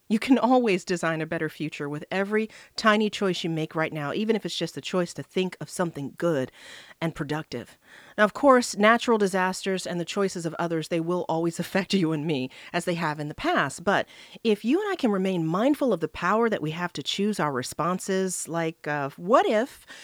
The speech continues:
I always choose to respond in faith? And then just walk out that decision that you made right there with all your heart, in time, incrementally,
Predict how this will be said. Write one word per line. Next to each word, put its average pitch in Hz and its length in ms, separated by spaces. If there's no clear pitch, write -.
I 214 140
always 311 480
choose 226 400
to 226 100
respond 175 640
in 147 160
faith? 120 560
And 240 140
then 262 280
just 262 220
walk 226 420
out 330 160
that 190 160
decision 262 440
that 170 120
you 156 100
made 151 280
right 143 260
there 156 260
with 269 180
all 320 140
your 302 160
heart, 359 540
in 269 120
time, 349 540
incrementally, 302 800